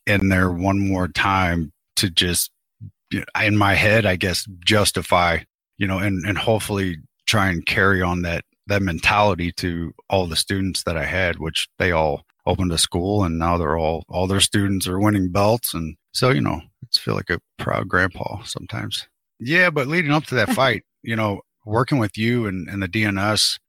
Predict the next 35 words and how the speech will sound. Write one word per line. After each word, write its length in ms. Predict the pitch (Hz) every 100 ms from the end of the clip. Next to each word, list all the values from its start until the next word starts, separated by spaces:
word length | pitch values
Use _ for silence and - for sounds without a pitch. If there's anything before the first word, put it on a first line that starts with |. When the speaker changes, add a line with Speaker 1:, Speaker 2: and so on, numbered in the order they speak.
| _
Speaker 1:
and 280 | 110 101 98
the 160 | 95 90
different 400 | 107 117 113 92
things 300 | 104 117 101
that 120 | 95
you 280 | 95 95 90
showed 360 | - - 110 107
me, 260 | 98 92
and 160 | 85 78 _ -
it 80 | 101
just 260 | 110 -
makes 240 | 113 110 110
me 180 | 101 90 - 104
look 240 | 104 101 -
way 460 | 92 110 113 110
back, 420 | 92 101 104 92 - - -
you 80 | 90
know, 100 | 90
like, 200 | 90 87 - 92
what 320 | 95 104 113 -
if, 540 | 101 95 76 - - - - -
<laughs> 320 | - - 107 113 - - - - - -
Speaker 2:
Right. 180 | 160 165
Speaker 1:
you 100 | 156
know, 200 | 98 95
what 420 | 92 92 107 127 -
if 500 | - 107 90 82 - - _ _ -
twenty 300 | 110 123 120
years 280 | 110 98
ago, 320 | 87 87 87 85
I 40 |
knew 420 | 92 101 104 95
all 320 | 82 90 95 90
of 120 | 80
this, 320 | 78 - -